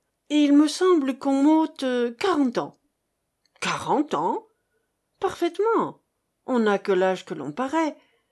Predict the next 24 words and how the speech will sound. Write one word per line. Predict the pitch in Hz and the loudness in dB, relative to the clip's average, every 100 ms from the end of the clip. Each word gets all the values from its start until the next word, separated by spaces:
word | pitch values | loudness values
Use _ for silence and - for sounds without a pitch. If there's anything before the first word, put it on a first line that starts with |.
| _ _ _ | _ _ _
Mais | 254 294 | -4 -2
quand | 381 370 | 2 2
par | 339 294 | 2 -2
métier | 285 294 - 302 | 0 -2 -2 0
on | 233 | 0
est | 226 | 0
forcé | 226 247 - 269 | -4 -8 -6 -4
d'en | 208 | -4
paraître | 202 220 208 220 214 - 165 - | -4 -8 -6 -6 -6 -8 -10 -10
soixante | - 226 214 - 208 185 | -10 -6 -6 -2 -4 -4
et | 143 | -8
quelques, | - 285 359 285 - 151 _ _ _ _ _ - 262 | -4 -2 -2 -6 -12 -14 _ _ _ _ _ -10 -6
c'est | - | -2
le | 330 | 2
minimum | 359 302 277 247 233 185 | 6 6 4 2 2 0
à | 175 175 | 0 -2
la | 175 | -2
revue | 175 190 180 185 | -4 -4 -6 -4
Lorraine. | 170 165 151 147 - _ _ _ _ _ _ _ | -2 -4 -4 -6 -10 _ _ _ _ _ _ _
Et | 180 180 170 | -2 0 0
les | 160 | -2
fausses | 160 156 147 | -6 -8 -10
rides, | - 294 330 165 135 - | -6 -2 -2 -4 -12 -12
vois-tu, | 151 160 - 147 - | -10 -10 -8 -8 -10